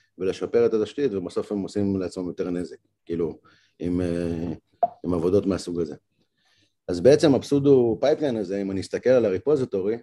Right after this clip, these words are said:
אז באמת לא פתחתי את כולו, אבל יש לנו איזשהו common,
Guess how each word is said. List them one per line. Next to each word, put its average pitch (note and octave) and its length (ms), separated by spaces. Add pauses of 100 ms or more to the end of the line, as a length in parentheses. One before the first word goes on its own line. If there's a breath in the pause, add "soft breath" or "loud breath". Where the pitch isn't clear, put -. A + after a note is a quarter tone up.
(480)
אז E2+ 120
באמת G#2+ 280
לא G2+ 220
פתחתי A#2 340
את G#2 100
כולו, B2+ 420
אבל F#2+ 220 (460)
יש - 180
לנו C#3 140
איזשהו A2 400
common, A2+ 360